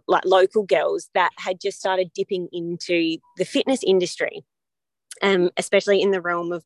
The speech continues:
bodybuilding and competing in bikini divisions. Um, and I thought, "Oh, that looks appealing. I might,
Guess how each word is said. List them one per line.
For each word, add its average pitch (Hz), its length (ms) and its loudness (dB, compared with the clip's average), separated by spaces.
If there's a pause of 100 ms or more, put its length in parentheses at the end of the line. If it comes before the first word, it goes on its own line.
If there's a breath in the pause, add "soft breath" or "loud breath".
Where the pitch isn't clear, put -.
bodybuilding 175 540 0
and 165 180 -6
competing 170 520 0
in 160 200 0
bikini 180 460 0
divisions. 160 480 -12 (600 loud breath)
Um, 214 240 4
and 220 100 4
I 214 60 2
thought, 254 200 4
"Oh, 339 200 4
that 339 160 0
looks - 180 -4
appealing. 185 460 -4
I - 20 -8
might, 208 240 -2